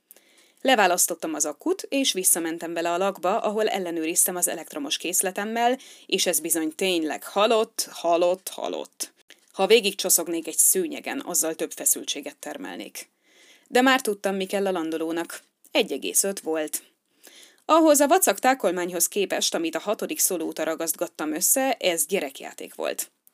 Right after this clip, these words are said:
Vannak feszültségszabályozóim. Csak tizenöt percbe telt szabályozót tenni egy tartalék áramkörre, aztán egy órába kimenni és bedugni a vezetéket oda, ahol korábban az akku volt. De ott volt még a hőmérséklet problémája.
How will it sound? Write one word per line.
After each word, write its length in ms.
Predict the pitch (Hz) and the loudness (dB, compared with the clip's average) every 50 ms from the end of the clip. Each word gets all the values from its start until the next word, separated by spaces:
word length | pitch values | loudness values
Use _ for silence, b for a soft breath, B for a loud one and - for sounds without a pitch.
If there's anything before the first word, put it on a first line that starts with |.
| - 185 | -4 2
Vannak 360 | 208 254 311 339 349 349 349 | 4 6 6 6 4 2 0
feszültségszabályozóim. 1400 | - - 370 359 - - 226 214 - - 175 139 - - 156 156 156 151 147 143 147 - - 87 90 73 85 - b b b b b b b b | 0 -2 2 2 2 2 2 0 0 -2 -2 0 0 -2 0 -2 -4 -6 -4 -2 -2 -2 -2 -2 -8 -8 -10 -12 b b b b b b b b
Csak 200 | - - 226 214 | 2 2 2 2
tizenöt 420 | - 247 226 190 180 170 175 175 | 4 0 2 2 2 0 -2 -2
percbe 340 | - - 175 175 - - 170 | 0 0 2 2 2 -2 -2
telt 280 | 165 - 185 185 196 196 | -4 0 0 0 2 4
szabályozót 640 | - - 170 156 170 156 151 160 160 175 165 165 _ | 2 2 2 0 -2 -2 0 0 0 0 -2 -4 _
tenni 260 | 180 160 160 160 156 | -6 -4 -4 -4 -6
egy 120 | 147 - | -8 -6
tartalék 520 | _ 180 165 160 - - 143 143 107 - - | _ -4 -4 -4 -4 -6 -6 -6 -6 -4 -2
áramkörre, 720 | 165 208 277 302 302 277 - 254 240 220 214 208 208 208 B B B B B B | 0 0 2 2 0 2 2 0 2 4 2 2 2 0 B B B B B B
aztán 340 | 392 427 - - 349 285 | 2 2 4 6 4 4
egy 140 | 277 269 247 | 4 2 2
órába 340 | 233 214 180 170 165 165 160 | 2 2 2 2 0 -2 -4
kimenni 580 | - - 202 196 233 262 285 302 339 349 330 - | -6 -4 -4 -2 2 4 4 6 6 4 4 2
és 180 | 269 269 - | 2 2 2
bedugni 380 | 226 247 208 165 151 160 165 160 | 2 2 0 0 -2 -2 -2 0
a 40 | 165 | 0
vezetéket 560 | 180 180 180 165 - 156 147 - 151 143 - | 2 2 2 0 0 -6 -8 -8 -6 -2 -2
oda, 260 | 262 262 262 240 220 | 0 4 4 4 4
ahol 340 | - 240 277 269 285 254 262 | 4 2 2 2 2 0 0
korábban 400 | - 165 151 156 170 175 214 233 | -2 -4 -4 -4 -4 -4 -4 -4
az 120 | 240 214 | -4 -4
akku 220 | 151 139 - - 143 | -6 -8 -8 -10 -6
volt. 360 | 147 151 147 156 156 - _ _ _ _ _ _ _ _ _ _ | -4 -2 -4 -4 -4 -8 _ _ _ _ _ _ _ _ _ _
De 420 | - _ 151 - - 160 156 - - | -20 _ -10 -4 -2 -2 -2 -2 -2
ott 160 | - 185 180 | -2 -4 -4
volt 240 | - 143 143 151 - | -4 -6 -6 -4 -2
még 160 | 170 170 160 | -4 -2 -2
a 60 | 170 | -4
hőmérséklet 680 | 165 165 147 147 143 135 - - - 135 - 156 139 - | -6 -6 -6 -6 -6 -2 -2 -2 -2 -2 -8 -10 -10 -10
problémája. 680 | - - 175 156 175 165 - 139 123 117 120 113 135 | -8 -10 -8 -6 -6 -6 -6 -6 -6 -6 -8 -8 -10